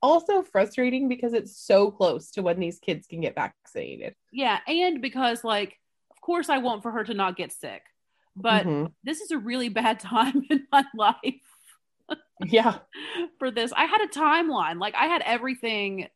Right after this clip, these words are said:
Speaker 2: you know, worked out with, like, how I was gonna execute this move.
Speaker 1: You're still gonna make it. You'll be there.
Speaker 2: Well, I hope so. But anyway, it's just been, it's been a crazy time, and Hannah is gonna be just fine.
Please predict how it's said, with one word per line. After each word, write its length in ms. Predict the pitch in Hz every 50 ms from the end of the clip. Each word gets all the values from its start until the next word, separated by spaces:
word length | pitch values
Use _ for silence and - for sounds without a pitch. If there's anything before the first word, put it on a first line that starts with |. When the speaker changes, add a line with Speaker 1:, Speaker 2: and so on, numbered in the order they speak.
| _ _
Speaker 2:
you 140 | - 226 233
know, 140 | 190 185 175
worked 340 | 180 190 208 214 214 214 -
out 320 | 208 208 208 208 196 -
with, 200 | 190 190 190 185
like, 220 | 170 170 170 - -
how 260 | 190 214 202 202 196
I 60 | 190
was 100 | 196 185
gonna 180 | 196 190 185 180 165 - _ _ _ _ _ _ _ -
execute 500 | 220 220 220 - 226 - - 226 208 214
this 180 | 202 196 190 -
move. 540 | 190 190 214 262 277 202 170 156 165 175 190 220 240 - _ _ _ _ _ _ _ _
Speaker 1:
You're 140 | 247 269 302
still 200 | - - 233 202
gonna 240 | 175 175 151 135 123
make 260 | 131 120 110 117 - -
it. 140 | 95 - - _
You'll 180 | 202 196 208 185
be 140 | 165 - -
there. 240 | - - 175 190 - _ _ _ _ _ -
Speaker 2:
Well, 260 | 185 190 180 175 170 160
I 120 | 180 202
hope 220 | 214 190 165 -
so. 300 | - - 147 135 135 135 - -
But 140 | 175 160
anyway, 460 | - 180 175 175 160 147 139 135 147 - -
it's 140 | 190 196 -
just 160 | 202 196 -
been, 360 | - 185 175 175 170 170 175 170 _ _ -
it's 100 | 220 -
been 100 | 269 254
a 40 | 247
crazy 360 | - 233 220 226 - 233 226
time, 460 | - 233 196 190 185 185 185 180 175
and 220 | 170 156 156 165 165 _ _ _ _ _ _ _ _
Hannah 220 | - 208 208 226 240
is 160 | 214 233 220
gonna 160 | 220 220 220 220
be 120 | 220 214
just 300 | 190 196 196 202 202 -
fine. 540 | - 196 190 185 180 180 180 175 190 190